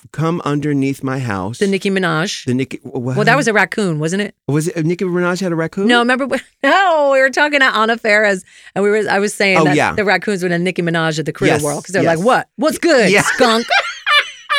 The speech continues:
Speaker 2: They do not give a
Speaker 1: They
Speaker 2: shit.
Speaker 1: don't care.
Speaker 2: Come for me.
Speaker 1: They don't care.
Speaker 2: I am eating this banana peel.
Speaker 1: Yeah. Well, the skunks, you know, the people, the pest control people have come and they've put up all these one-way doors.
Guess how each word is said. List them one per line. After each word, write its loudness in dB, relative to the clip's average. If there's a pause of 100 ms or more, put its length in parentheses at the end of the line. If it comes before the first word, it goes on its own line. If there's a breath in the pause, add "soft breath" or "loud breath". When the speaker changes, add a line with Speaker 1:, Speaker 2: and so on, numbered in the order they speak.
(180)
Speaker 2:
They 4
do 6
not 4
give 4
a 6
Speaker 1:
They 6
Speaker 2:
shit. 6
Speaker 1:
don't 8
care. 2
Speaker 2:
Come 4
for 2
me. 2
Speaker 1:
They 4
don't 2
care. 0
Speaker 2:
I 6
am 4
eating 2
this 2
banana 4
peel. 2 (120)
Speaker 1:
Yeah. -2 (380 soft breath)
Well, 4
the -2
skunks, -2
you -2
know, 0
the -4
people, -4
the -6
pest -2
control -2
people -6
have -6
come -2
and 0
they've -4
put -4
up -6
all 0
these -4
one-way -2
doors. -4